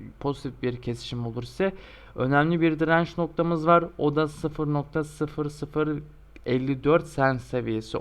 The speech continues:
olarak söyleyebiliriz. Bu iki band aralarında bir zikzak oluşturma eğiliminde de olabilir şu şekilde arkadaşlar.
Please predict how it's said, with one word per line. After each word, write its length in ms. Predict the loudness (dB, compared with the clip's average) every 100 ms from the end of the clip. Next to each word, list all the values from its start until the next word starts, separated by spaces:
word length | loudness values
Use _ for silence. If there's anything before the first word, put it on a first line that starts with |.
| -4
olarak 480 | -2 2 4 4 2 -14 -18 -20 -16
söyleyebiliriz. 880 | -4 4 6 6 4 2 0 0 -2 -14 -14 0
Bu 120 | 2
iki 300 | 2 -2 4
band 240 | 6 8
aralarında 680 | 6 6 6 4 6 6 4 0 -14 -20 -20 -20 -20 -20 -20 -20 -6
bir 160 | 2 2
zikzak 520 | 2 -2 0 2 4
oluşturma 580 | 2 0 -4 -6 -2 0
eğiliminde 720 | 2 2 2 0 0 0 0
de 160 | 4 2
olabilir 680 | 2 2 2 2 0 0 -2
şu 220 | -6 -10
şekilde 480 | -6 -4 -2 2 4
arkadaşlar. 680 | 4 0 -2 -2 0 0